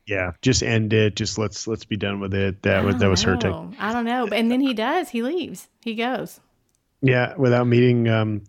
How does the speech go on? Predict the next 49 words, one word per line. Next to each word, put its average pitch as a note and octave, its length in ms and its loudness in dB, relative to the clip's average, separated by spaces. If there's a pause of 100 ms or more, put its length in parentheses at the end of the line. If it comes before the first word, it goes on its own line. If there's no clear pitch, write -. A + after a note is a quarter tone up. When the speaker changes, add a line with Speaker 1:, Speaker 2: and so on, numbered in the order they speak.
Speaker 1:
Grandma A#2 360 2
for - 160 -4
nanny G#2+ 320 0
kisses F#2 480 -6
or F#2+ 60 -2
Speaker 2:
No. A2+ 60 2
Speaker 1:
whatever F#2+ 260 0
the G2+ 100 -2
heck F#2+ 160 -2 (160)
that G2 160 0
Speaker 2:
Well, G2+ 140 2
Speaker 1:
is. - 200 -10
I C#3+ 80 2
Speaker 2:
that F3+ 80 0
Speaker 1:
thought G#3 140 8
her D3 80 4
fam-, C3 240 0
that D#3+ 80 4
was F3+ 140 2
pretty A#2 180 -6
funny G2+ 320 -8
though. G2 120 -4
Her G#2+ 60 -2
family A#2+ 360 -2
seemed F#2+ 240 -8
pretty F#2+ 180 -6
funny. G#2 280 -6
I - 20 0
Speaker 2:
Yeah. A#2 60 2
Speaker 1:
like, C3+ 280 0
like B2 220 -2
when A#2+ 140 0
the A2 60 0
dad A2 300 0
goes, G2 400 -4
the, A2 340 -6
all A#2 140 4
the, A2 140 2
all A2+ 120 2
the, G#2+ 140 2 (240)
the A#2 140 2
women, A2+ 320 2
again, A2 480 -2
a A2+ 80 -4
similar C3 260 2
situation G#2+ 600 -2
to F#2+ 40 -6
Hannah's G#2+ 320 -2
dad. G2 400 -2